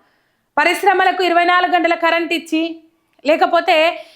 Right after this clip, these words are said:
ఇంకా వేరే రంగాలకు ఇరవై నాలుగు గంటల కరెంట్ ఇచ్చి, కంపెనీలకు ఇరవై నాలుగు గంటల కరెంట్ ఇచ్చి, రైతులకు ఇరవై నాలుగు గంటల కరెంట్ ఇవ్వకపోతే బాగుండది. రైతులకు ఇరవై నాలుగు గంటలు, అసలు కరెంటు కోసం ఆలోచన చేసిందే మనం రైతుల గురించి. కాబట్టి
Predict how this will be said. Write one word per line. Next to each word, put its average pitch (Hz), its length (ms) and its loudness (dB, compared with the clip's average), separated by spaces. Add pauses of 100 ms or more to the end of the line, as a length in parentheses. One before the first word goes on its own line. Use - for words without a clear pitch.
(120)
ఇంకా 320 160 2
వేరే 349 340 2
రంగాలకు 370 520 0
ఇరవై 339 180 0
నాలుగు 349 320 0
గంటల 330 180 0
కరెంట్ 320 340 -2
ఇచ్చి, 330 280 -6
కంపెనీలకు 339 580 -2
ఇరవై 370 160 -2
నాలుగు 349 260 0
గంటల 330 200 2
కరెంట్ 320 380 -2
ఇచ్చి, 294 440 -6 (260)
రైతులకు 339 480 0
ఇరవై 370 200 0
నాలుగు 370 240 0
గంటల 349 200 -2
కరెంట్ 349 360 -2
ఇవ్వకపోతే 349 480 0
బాగుండది. 311 920 0 (600)
రైతులకు 359 460 0
ఇరవై 349 220 0
నాలుగు 359 260 0
గంటలు, 339 180 0
అసలు 320 180 -2
కరెంటు 302 320 0
కోసం 359 320 0
ఆలోచన 339 500 0
చేసిందే 330 420 0
మనం 359 280 0
రైతుల 330 300 0 (100)
గురించి. 302 600 -2 (500)
కాబట్టి 359 760 0